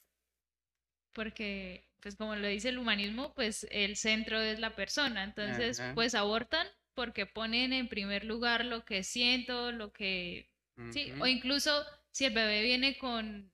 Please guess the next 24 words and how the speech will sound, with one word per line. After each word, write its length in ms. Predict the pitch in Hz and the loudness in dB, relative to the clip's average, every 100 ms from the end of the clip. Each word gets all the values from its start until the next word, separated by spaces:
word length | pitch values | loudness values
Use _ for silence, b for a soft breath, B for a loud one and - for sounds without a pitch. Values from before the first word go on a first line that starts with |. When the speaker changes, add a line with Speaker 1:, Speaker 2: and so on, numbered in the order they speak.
| - | -10
Speaker 1:
algunas 440 | 208 214 220 240 | -8 -4 -2 -2
dificultades, 960 | 262 254 240 214 196 214 247 339 - - - | 0 -2 -2 -2 0 2 4 2 -2 -6 2
pues, 500 | 240 202 202 - - _ _ _ _ | 4 4 2 -6 -10 _ _ _ _
ponen 340 | 247 240 247 269 | 0 4 4 4
al 140 | 233 | 4
bebé 300 | 202 190 208 | 4 4 2
por 180 | 262 302 | 0 -2
encima 520 | 220 220 208 208 214 | -2 -2 -4 0 0
de, 480 | 214 202 175 170 - - | 2 2 0 -4 -8 -6
o 100 | 247 | 0
sea, 360 | 220 165 - - | 2 0 -4 -8
sí, 120 | 311 | -8
como 220 | 269 240 | -4 -2
la 80 | 226 | 0
dificultad 420 | 220 226 220 220 | -2 -4 -6 -4
del 80 | 247 | -2
bebé 220 | 247 220 | 0 -2
por 180 | 269 254 | -2 -2
encima 360 | 220 220 202 226 | -2 -6 -4 -2
de 60 | |
la 120 | 226 196 | -2 -2
voluntad 400 | 180 175 185 180 | -6 -8 -6 -6
de 100 | 190 | -4
Dios. 300 | 226 196 | -4 -4